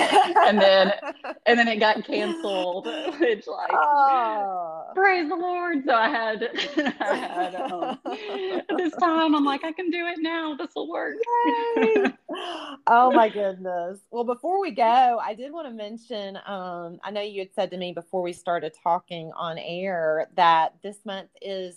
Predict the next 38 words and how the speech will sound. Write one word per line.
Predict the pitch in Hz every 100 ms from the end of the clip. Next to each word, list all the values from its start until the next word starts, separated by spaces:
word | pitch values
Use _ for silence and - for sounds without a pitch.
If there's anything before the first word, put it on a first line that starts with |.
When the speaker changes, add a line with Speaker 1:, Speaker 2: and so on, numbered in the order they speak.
| -
Speaker 2:
um, | - 190 180 185
Adoption | - 220 220 226 - 262 247
Awareness | 247 247 269 392 359 -
Month, | 220 165 147 -
the | 214
month | 208 202
of | 240
October. | 226 208 - 226 233 240 202
Speaker 1:
Yeah, |
Speaker 2:
So, | 202 - 202 180 175 170 175
Speaker 1:
that's | 190 -
right. | 233 - - _ _ _
Speaker 2:
um, | 214 208 196 185 175 175 190
your | 190 202
book | 196 214 240 -
is | 214
being | 196 202
relaunched, | 196 208 202 190 180 196 247 - - -
and | 202 196 185 180 175 170 190 - -
now | 190 196 214 226
it | -
is | 185 180
called | - 180 170
Hope | - 220 220 247 - _ _
When | 214 220
It's | -
Hard. | - - 185 220 339 415
Is | -
that | - -
right? | 285 320 415 - -
Speaker 1:
Mm-hmm. | 208 202 254 302 _ _ _ _ -
That's | 233 240
right. | 311 392 320
Yeah, | 196 233
it | 185
was | 196
actually | 233 269 247 196
relaunched, | 190 180 170 165 156 - -